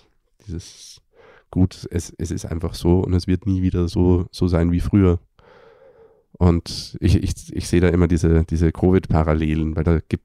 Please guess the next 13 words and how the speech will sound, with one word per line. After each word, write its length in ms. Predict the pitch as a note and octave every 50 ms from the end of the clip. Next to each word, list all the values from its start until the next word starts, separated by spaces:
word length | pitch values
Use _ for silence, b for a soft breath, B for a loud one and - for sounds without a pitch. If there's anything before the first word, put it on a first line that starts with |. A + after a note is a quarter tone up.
| _ _ _
gab's 260 | - E2+ E2+ - -
gerade 220 | - E2 D#2 D#2+ F2
am 80 | E2
Anfang 300 | - E2+ F2+ - - F#2+
der 80 | E2+ -
Pandemie 440 | - - D#2 D#2+ D#2 D#2 D#2 D#2 -
auch 120 | F#2 -
dieses, 280 | - - - - D#2+ -
irgendwann 480 | - F#2 F#2+ F2 - D2+ D#2+ E2 E2
wird's 220 | E2 E2+ - - -
wieder 160 | - - D#2+
normal 400 | D#2 D#2+ D#2 D#2 F2+ F2 F#2+ F2
werden. 320 | D2+ C#2 D2+ E2 F2+ -